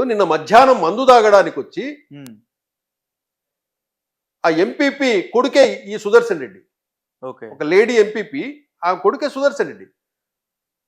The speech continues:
Speaker 1: ఈయన ఎంపీడీఓ జవహర్ బాబు గారికి తాళాలు ఇవ్వాల.
Speaker 2: హ్మ్.
Speaker 1: ఎంపీపీ వస్తే, మీ మదర్ వస్తే ఇస్తాను, నీకు ఇవ్వను అంటే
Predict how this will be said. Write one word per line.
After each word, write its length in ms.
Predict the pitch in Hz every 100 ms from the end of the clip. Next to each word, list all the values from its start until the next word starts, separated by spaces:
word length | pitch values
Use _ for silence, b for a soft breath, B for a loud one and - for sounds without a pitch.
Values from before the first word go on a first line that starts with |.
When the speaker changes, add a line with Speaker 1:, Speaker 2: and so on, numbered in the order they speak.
| _ 226
Speaker 1:
ఈయన 120 | 262 226
ఎంపీడీఓ 580 | 226 311 294 247 196 175 254 - _ _ _ _ _ _ _ -
జవహర్ 320 | 220 233 262 214
బాబు 140 | 202 185
గారికి 220 | 226 233 -
తాళాలు 300 | 226 269 208
ఇవ్వాల. 200 | 170 214 - - _ _ _ _ _ _ _
Speaker 2:
హ్మ్. 260 | 127 120 110 107 _ _ _ _ _ _ _ _ _ _ 165
Speaker 1:
ఎంపీపీ 320 | 202 269 254 240 190
వస్తే, 220 | - 220 170
మీ 60 | 175 160
మదర్ 200 | 170 233 190
వస్తే 160 | 208 165
ఇస్తాను, 380 | - 196 160 233 269 - _ _ _
నీకు 160 | 160 160
ఇవ్వను 280 | 165 196 190 254 - _ _ _ -
అంటే 220 | 151 302